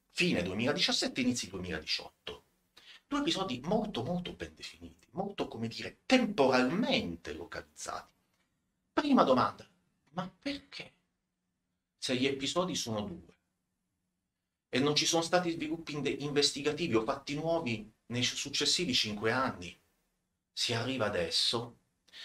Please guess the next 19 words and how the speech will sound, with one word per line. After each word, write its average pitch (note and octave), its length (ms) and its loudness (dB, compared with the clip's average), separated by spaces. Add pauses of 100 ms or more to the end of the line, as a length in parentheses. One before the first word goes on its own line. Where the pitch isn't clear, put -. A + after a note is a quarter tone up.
(420)
quando E4 360 6
era D#3 160 10
chiaro E3+ 380 8
che A#2 380 4 (280)
da D#3+ 600 6
settembre A3 760 6
duemiladiciassette, A#2+ 960 2
cioè G#2+ 300 4
dopo D3 260 2
la G#2+ 100 8
strage G#2+ 400 2
di F2+ 80 -6
San F#2+ 220 -2
Marco A2 320 0
in G2+ 120 -2
Lamis F#2 640 2
di E2 140 -6
agosto F#2+ 500 4
duemiladiciassette, F3+ 960 -2